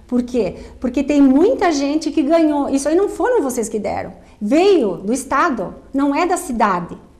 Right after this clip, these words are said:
E isso não, eu discordo totalmente de você. A cooperativa Águas Claras, que se organiza desde, que se organiza desde dois mil e três para adquirir um seu, para adquirir em seu terreno,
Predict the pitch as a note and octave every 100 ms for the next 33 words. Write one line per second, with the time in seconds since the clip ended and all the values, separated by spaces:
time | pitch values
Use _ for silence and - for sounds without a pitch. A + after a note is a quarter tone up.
0 | - - - _ A#3 A#3+ D4 D#4 D#4+ D#4
1 | B3 A#3+ B3 D#4 D#4 E4 A4+ A#4 G4+ D4+
2 | D4 C4+ C4 C#4+ - F3 - - - D#4
3 | E4 G#4 F#4 D#4 C#4+ C#4+ C4 B3 A3+ -
4 | B3 C4+ G#3+ - G#3+ A3 C4 A3+ F3 -
5 | - - C4 D#4 D4+ C4+ B3+ C#4+ C4+ A#3
6 | C4+ F#4 D#4+ D#4 - - - B3+ - D#4
7 | D4 C#4+ C#4+ C4+ D4 D4+ C4 C#4 F#4 E4
8 | C4 A#3+ A#3+ A3+ A3 A3 B3 C4+ - -
9 | - C4 B3+ B3 B3+ C4 D4 D4+ - -
10 | F4+ G#4+ A4+ G4 B3 F3 - - - C4
11 | A#3+ - B3 B3 B3 A#3+ B3+ C#4+ D#4 D#4+
12 | C4+ - E4 G#4 D#4+ A#3 A3+ D4 C#4